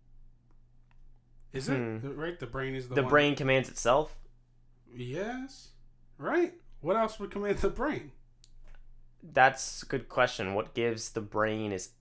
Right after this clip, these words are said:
Speaker 2: energy to think? I mean, that goes, that goes into, like,
Speaker 1: Yeah.
Speaker 2: how it, how does life start and stuff like
Speaker 1: Mm-hmm.
Speaker 2: that.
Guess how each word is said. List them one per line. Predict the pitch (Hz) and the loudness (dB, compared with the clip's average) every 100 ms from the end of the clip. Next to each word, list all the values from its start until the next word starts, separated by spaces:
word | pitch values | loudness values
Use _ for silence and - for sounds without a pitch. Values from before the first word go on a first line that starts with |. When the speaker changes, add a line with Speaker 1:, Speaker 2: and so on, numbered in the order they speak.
| _ - _ _ | _ -20 _ _
Speaker 2:
energy | - 117 117 110 | 0 0 -2 -4
to | 95 | -6
think? | - 92 - - - | -6 -6 -6 -12 0
I | 123 | 4
mean, | 135 | 6
that | 135 | 6
goes, | 135 123 113 - - - - | 6 4 2 -4 -10 -20 0
that | 123 127 131 | 6 6 6
goes | 117 | 2
into, | 117 107 104 | 2 0 2
like, | 98 92 | 2 2
Speaker 1:
Yeah. | 131 127 147 | -4 -4 -2
Speaker 2:
how | - 113 110 110 | 4 10 10 10
it, | 104 | 4
how | - 113 | 4 4
does | 104 92 | 4 2
life | 98 107 - | 4 2 0
start | - - 90 - | -6 0 0 0
and | - | -8
stuff | - 90 | -6 -4
like | 87 90 | -4 -2
Speaker 1:
Mm-hmm. | |
Speaker 2:
that. | 90 90 - | 0 0 -4